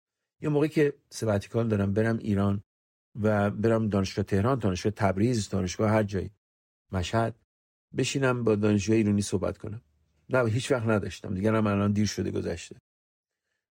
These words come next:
ولی این فرصت‌ها که پیش میاد خیلی استقبال می‌کنم، برای اینکه فرصتی می‌ده که این معمایی که دور من هست که اصلاً این کیه، این موسیقی کجا بوده، اصلاً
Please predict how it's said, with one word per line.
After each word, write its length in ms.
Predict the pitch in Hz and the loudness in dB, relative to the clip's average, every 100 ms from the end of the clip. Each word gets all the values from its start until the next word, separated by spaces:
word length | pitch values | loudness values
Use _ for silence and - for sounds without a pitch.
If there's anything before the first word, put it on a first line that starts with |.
| - | -2
ولی 180 | 165 | -2
این 120 | 247 214 | 0 2
فرصت‌ها 460 | 185 165 170 190 | 2 2 2 0
که 180 | 185 190 175 170 202 - | 0 -4 -4 -8 -12 -10
پیش 300 | 147 139 156 | -4 -2 -2
میاد 600 | 151 143 151 175 185 - _ _ | 0 2 4 4 2 -4 _ _
خیلی 500 | - 165 196 180 165 | -2 2 4 4 0
استقبال 500 | - 139 120 139 151 | 0 -2 2 0 0
می‌کنم، 420 | 143 123 117 117 | -2 -2 0 0
برای 180 | 123 151 | 0 -2
اینکه 360 | 156 147 151 156 - _ _ _ _ | -2 -2 -2 -4 -14 _ _ _ _
فرصتی 600 | - 143 127 - 175 175 | -2 0 0 2 0 0
می‌ده 300 | 143 117 110 | -2 2 2
که 140 | - | 0
این 380 | 139 170 175 165 _ _ _ _ | -6 -2 -2 -6 _ _ _ _
معمایی 760 | 135 127 127 131 135 135 165 160 | -10 -2 0 0 2 4 4 2
که 160 | - 123 | 0 -4
دور 220 | 127 120 | 0 0
من 180 | 113 107 | 2 2
هست 240 | 110 104 | 2 2
که 40 | |
اصلاً 180 | 107 135 | -2 -2
این 100 | 135 | -6
کیه، 340 | 113 - 143 135 | -8 -6 -2 0
این 100 | 135 | 0
موسیقی 280 | 110 - - | -4 -6 -2
کجا 260 | 104 113 | 0 0
بوده، 220 | 127 113 | 0 2
اصلاً 380 | 110 101 107 110 | 2 2 0 -2